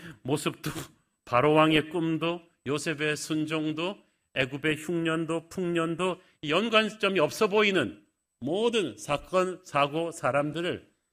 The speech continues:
하나님이 절묘하게 계속 연결시키셔서 구원의 떡볶이를, <laughs> 드라마를 만드신다는 거죠. 근데 중요한 건 이걸 중간에서 스톱하면 안 돼요.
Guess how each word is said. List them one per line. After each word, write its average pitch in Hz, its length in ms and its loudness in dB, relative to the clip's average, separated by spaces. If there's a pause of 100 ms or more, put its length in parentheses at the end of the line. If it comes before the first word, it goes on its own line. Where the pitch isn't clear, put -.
(120)
하나님이 208 500 -2
절묘하게 269 680 4
계속 175 460 -2
연결시키셔서 170 1080 -2 (580)
구원의 147 560 -2 (460)
떡볶이를, 127 680 -6
<laughs> - 960 -18
드라마를 156 440 4
만드신다는 120 720 0
거죠. - 320 -16 (220)
근데 147 100 -6
중요한 151 420 0
건 147 120 -4
이걸 147 160 -2
중간에서 131 480 -2
스톱하면 143 460 -4
안 90 160 -6
돼요. 90 200 -14